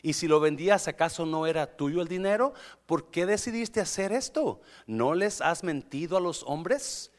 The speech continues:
sino a Dios? Al oír Ananías estas palabras,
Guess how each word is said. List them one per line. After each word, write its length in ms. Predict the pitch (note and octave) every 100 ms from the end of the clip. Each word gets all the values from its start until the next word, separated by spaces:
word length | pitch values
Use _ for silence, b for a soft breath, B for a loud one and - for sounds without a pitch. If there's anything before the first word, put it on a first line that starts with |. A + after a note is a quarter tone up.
| b
sino 340 | - - F#3 G#3
a 60 |
Dios? 480 | C4 D4+ - - - _ _ _ _ _ _ _ _ _ _ _ _ _ _ _ _ _ _ _ _
Al 180 | - G2+
oír 200 | G#2+ B2
Ananías 380 | C#3+ C3+ C#3 C#3+
estas 260 | - C#3
palabras, 720 | - D3 D#3 G3 B3 - -